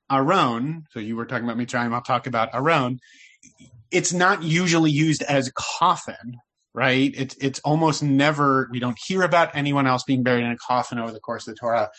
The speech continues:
We don't usually hear about it in that context. We usually hear about it in terms of the tabernacle,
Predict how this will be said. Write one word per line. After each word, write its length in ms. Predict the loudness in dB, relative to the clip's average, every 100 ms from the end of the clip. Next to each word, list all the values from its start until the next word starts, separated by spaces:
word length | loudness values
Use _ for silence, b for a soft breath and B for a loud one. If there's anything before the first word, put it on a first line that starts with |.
| B B B 0
We 120 | 2
don't 200 | 4 4
usually 680 | 4 4 4 2 4 2 -2 _ _
hear 320 | -10 0 2
about 220 | 4 2 2
it 20 |
in 80 | 0
that 140 | 0
context. 360 | 0 2 2 2
We 80 |
usually 280 | 0 0 2
hear 100 | 2
about 140 | 2 0
it 20 |
in 60 |
terms 160 | 0 0
of 40 |
the 80 | 0
tabernacle, 880 | 0 2 2 4 2 -2 -8 -14 -10